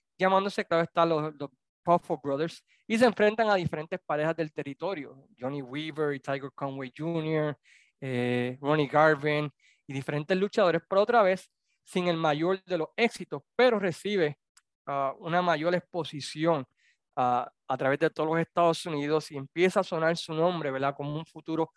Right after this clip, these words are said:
prospecto en el mundo de la lucha libre, y eso fue lo, y eso es lo que logra cuando llega a un territorio que es conocido en todos los Estados Unidos como lo fue Mid-Atlantic Wrestling.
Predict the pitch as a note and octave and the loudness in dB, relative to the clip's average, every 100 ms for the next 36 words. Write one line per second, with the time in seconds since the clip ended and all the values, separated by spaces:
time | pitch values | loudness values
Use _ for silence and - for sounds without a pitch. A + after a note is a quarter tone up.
0 | _ _ _ - C#3+ - _ F3+ - - | _ _ _ -2 -2 -2 _ 2 2 -10
1 | B2+ _ _ _ D#3 E3 C#3 C#3+ D3+ D3+ | -12 _ _ _ -2 0 0 0 2 4
2 | D3 C#3+ C#3 D3 F3+ E3 C3 C#3+ D#3 D#3 | 4 2 -6 -6 -2 0 0 0 -2 -4
3 | - D3+ D#3 D#3 D#3+ D#3 G3 F3+ D3+ E3+ | -2 0 0 0 0 2 2 2 6 6
4 | F#3+ D#3 D3+ C#3 C3+ D3 D#3 D3+ D3 D#3+ | 6 2 0 -6 -4 0 0 0 -4 -6
5 | D#3 D#3+ D3 C3+ C#3 _ _ _ _ _ | -6 -6 -8 -8 -10 _ _ _ _ _
6 | _ - C3 C3+ C#3 E3 D3 B2+ F3+ F3+ | _ -2 2 2 0 -4 -4 -4 -2 0
7 | C3 - - B2+ B2 C3+ C#3+ D3 C#3+ D3 | -2 -6 -14 -12 -8 -6 -6 -2 2 2
8 | - D#3 C3 C#3 - B2 B2 - C3+ C#3 | 0 -6 -6 -8 -8 -8 -8 -8 -6 -6
9 | C#3 C3 C#3 B2+ B2 B2 B2 B2+ _ A#2+ | -2 0 2 2 2 -2 -4 -12 _ -6
10 | A2+ - - E2+ D2 | -6 -12 -20 -18 -20